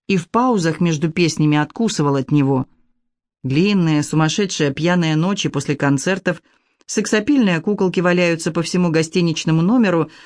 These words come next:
а Кит в центре надувной кровати гигантского размера, покрытой шелковыми простынями, поедает картофельные чипсы и кремовые пирожные.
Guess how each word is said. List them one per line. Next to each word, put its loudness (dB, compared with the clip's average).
а 0
Кит -2
в -14
центре 0
надувной 2
кровати 0
гигантского 0
размера, 2
покрытой 0
шелковыми 2
простынями, 0
поедает 0
картофельные 0
чипсы -2
и 0
кремовые 2
пирожные. -2